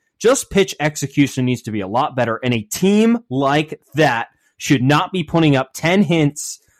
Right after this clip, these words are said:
ten hits against me or against anyone. I'm extremely disappointed in my efforts tonight." But, um, psh. Now, Lyle,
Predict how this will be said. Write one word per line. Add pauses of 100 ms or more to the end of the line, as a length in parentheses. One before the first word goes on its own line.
(120)
ten
hits (280)
against
me (180)
or
against (100)
anyone.
I'm
extremely
disappointed
in
my
efforts (160)
tonight." (520)
But,
um,
psh. (1800)
Now,
Lyle,